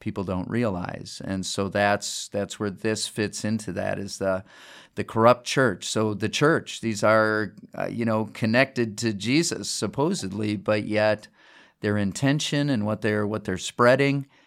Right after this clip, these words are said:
isn't faithful to God, isn't faithful to his word, uh, and is leading people away, away from salvation and away from Jesus. And that's why, uh, the Lord tells us about this in Revelation. That's why Paul did that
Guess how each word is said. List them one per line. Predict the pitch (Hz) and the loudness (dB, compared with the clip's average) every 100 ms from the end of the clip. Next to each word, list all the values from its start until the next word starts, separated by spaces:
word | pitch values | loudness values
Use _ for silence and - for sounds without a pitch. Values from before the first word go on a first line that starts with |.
| _ | _
isn't | - 107 107 | -6 -2 -2
faithful | 101 107 104 101 | 0 0 0 -4
to | 98 95 | -6 0
God, | 104 110 127 120 | 4 6 4 2
isn't | 101 101 95 | -2 -4 -4
faithful | 107 101 104 | -4 -4 -6
to | 101 101 | -8 -6
his | 95 87 | -6 -6
word, | 98 110 123 147 175 _ _ - _ _ - | -2 2 2 -2 -6 _ _ -20 _ _ -8
uh, | 87 85 87 92 90 - | -6 -4 -2 -2 -4 -4
and | 107 104 | -2 -2
is | 107 92 | -2 -4
leading | 110 117 120 107 | -2 0 0 -2
people | 127 120 123 | -4 -4 -2
away, | 127 117 123 190 180 92 95 - | -2 0 -2 -2 -6 -8 -12 -6
away | 120 117 143 | 0 2 2
from | - 110 | 0 -2
salvation | 98 - 95 95 95 - 95 95 | -2 -2 -2 -2 -4 -4 -4 -4
and | 104 110 | -2 -2
away | 104 113 135 | 0 0 0
from | 135 - 98 | -2 -2 -2
Jesus. | 90 120 123 90 95 - | 0 0 0 -4 -6 -2
And | 123 | 0
that's | 147 - | 0 2
why, | 123 123 120 117 - - - - _ | 2 2 0 -6 -20 -20 -20 -20 _
uh, | - 92 101 101 - | -4 -2 -2 -4 -4
the | 113 | 0
Lord | 117 135 | 2 0
tells | - 175 - | 0 -2 -2
us | 131 - | -6 -6
about | 104 101 101 | -4 -4 -4
this | 104 - | -6 -4
in | 98 | -2
Revelation. | 104 101 101 101 - 98 | -2 -2 -2 -4 -4 -2
That's | 117 - | -2 0
why | 147 143 | 2 2
Paul | - 139 143 | 2 4 4
did | 127 131 | 2 -2
that | 127 127 127 | 0 0 -2